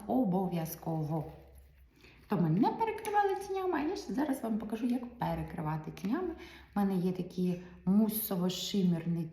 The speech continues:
тіні від Лоушан. І дивіться, накладаємо пальчиком. Перекриваємо.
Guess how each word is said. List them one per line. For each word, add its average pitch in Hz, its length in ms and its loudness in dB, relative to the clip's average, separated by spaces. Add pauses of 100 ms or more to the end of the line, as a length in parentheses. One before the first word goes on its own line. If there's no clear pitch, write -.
(140)
тіні 349 720 0 (1160)
від 180 180 0
Лоушан. 165 680 -2 (920)
І 233 100 2
дивіться, 185 580 -2 (260)
накладаємо 214 1200 2
пальчиком. 170 720 -8 (2750)
Перекриваємо. 208 1040 -6